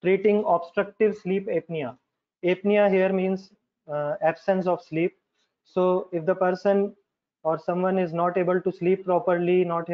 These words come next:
not, uh, able to s-, have deep sleep, and, uh, so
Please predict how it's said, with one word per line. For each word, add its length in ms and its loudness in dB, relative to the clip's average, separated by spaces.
not, 260 -4
uh, 520 -6
able 240 2
to 80 -2
s-, 120 -20
have 300 0
deep 240 0
sleep, 420 0
and, 420 -4
uh, 120 -12
so 340 0